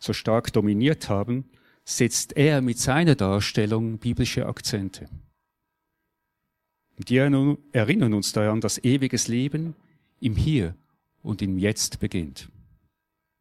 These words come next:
Jesus Christus mitten in dieser Welt.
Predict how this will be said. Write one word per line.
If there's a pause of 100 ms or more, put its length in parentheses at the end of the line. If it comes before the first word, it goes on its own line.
(3000)
Jesus
Christus
mitten
in
dieser
Welt.